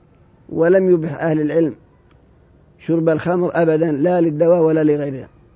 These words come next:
إلا في مسألة واحدة، قالوا: "لو غص بلقمة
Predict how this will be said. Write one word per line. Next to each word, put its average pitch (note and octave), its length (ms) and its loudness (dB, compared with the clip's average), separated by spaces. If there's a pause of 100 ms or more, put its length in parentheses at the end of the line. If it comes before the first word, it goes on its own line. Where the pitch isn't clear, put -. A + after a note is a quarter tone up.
(240)
إلا F3+ 300 4
في E3 160 2
مسألة D3+ 460 -2
واحدة، C#3+ 520 -4 (560)
قالوا: E3 380 2
"لو D#3 160 2
غص E3 380 -4
بلقمة D3 720 -4